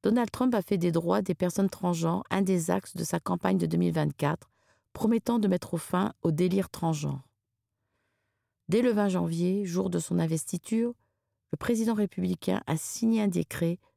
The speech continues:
selon lequel son administration ne reconnaîtrait désormais l'existence que de deux sexes, masculin et féminin, définis à la naissance. Il a également signé en février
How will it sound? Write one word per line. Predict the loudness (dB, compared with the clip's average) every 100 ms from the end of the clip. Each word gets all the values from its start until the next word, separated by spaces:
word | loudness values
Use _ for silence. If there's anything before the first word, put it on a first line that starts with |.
| _
selon | -2 2 2
lequel | 2 0 -2 -2
son | 0
administration | 2 2 0 -2 -4 -2 -4 -4 -8 _ _ 0
ne |
reconnaîtrait | 2 2 2 0 0 -2
désormais | 0 0 2 2 0
l'existence | -4 -8 -6 -2 -2 -2
que | -2
de | -2
deux | -2 0 0
sexes, | 0 -4 -6 -20 _ _ _ -4
masculin | -2 -2 0 0 0 -2 -8 _ -4
et |
féminin, | -2 0 2 2 0 -6 _ _ -4
définis | -4 0 2 2
à | 2
la | 0
naissance. | -2 -6 -14 -16 -20 -20 _ _ _ _ _ _ _ _ _ _ -2
Il | 0
a | 2
également | 2 0 0 0
signé | -2 0 0
en | 0
février | -2 -2 0 2 2 0